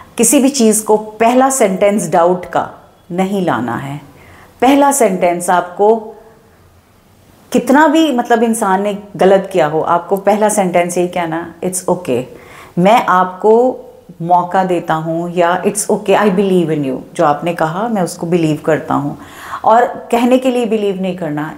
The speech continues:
एक मौका ज़रूर देना, हो सके तो दो भी दे देना। हाँ, बहुत ज़्यादा लगे तो तब समझ जाना। दूसरी चीज़ आपको करनी है, आपको दुनिया, आप ना humanitarian हो, आप दूसरों के लिए कुछ करने आए हो,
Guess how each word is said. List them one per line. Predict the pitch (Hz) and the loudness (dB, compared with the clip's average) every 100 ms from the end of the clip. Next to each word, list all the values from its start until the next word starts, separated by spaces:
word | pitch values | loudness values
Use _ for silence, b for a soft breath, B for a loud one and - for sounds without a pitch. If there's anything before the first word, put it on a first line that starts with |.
| 208 | -4
एक | 190 | -2
मौका | 190 165 185 | 0 0 2
ज़रूर | 165 160 156 139 | 2 2 0 -2
देना, | 143 139 143 139 B B - | -4 -6 -8 -12 B B -2
हो | 214 | 2
सके | 220 214 | 2 2
तो | 196 208 | 2 2
दो | 180 170 | 2 2
भी | 165 | 0
दे | 156 131 | -2 -4
देना। | 147 139 | -6 -4
हाँ, | 151 202 | 0 2
बहुत | 180 196 196 | 4 4 4
ज़्यादा | 190 180 202 | 2 2 2
लगे | 196 190 233 | 2 2 0
तो | 226 | -2
तब | 190 185 | -2 -2
समझ | 185 156 139 | -2 -4 -4
जाना। | 127 143 131 - - | -6 -10 -12 -14 0
दूसरी | 220 254 277 | 2 4 4
चीज़ | 285 254 | 4 4
आपको | 233 - | 2 2
करनी | 233 220 214 214 | 2 2 0 0
है, | 214 208 196 208 220 - | 0 -2 -2 -2 -4 -4
आपको | 185 190 185 - 214 | -2 -2 -4 -2 0
दुनिया, | 180 196 185 190 202 202 | 2 2 2 0 0 -2
आप | - 196 - | 0 0 0
ना | 247 285 - - - | 0 0 -2 -14 -20
humanitarian | - - 202 208 208 202 180 170 180 170 | -12 -2 0 2 2 2 2 4 0 -2
हो, | 165 | -2
आप | 175 170 | -2 -2
दूसरों | 165 180 202 | -4 -6 -6
के | 196 190 | -6 -4
लिए | 190 | -4
कुछ | 190 190 | -2 -4
करने | - 160 160 165 | -2 -2 0 0
आए | 139 139 | 0 -2
हो, | - - B | -6 -12 B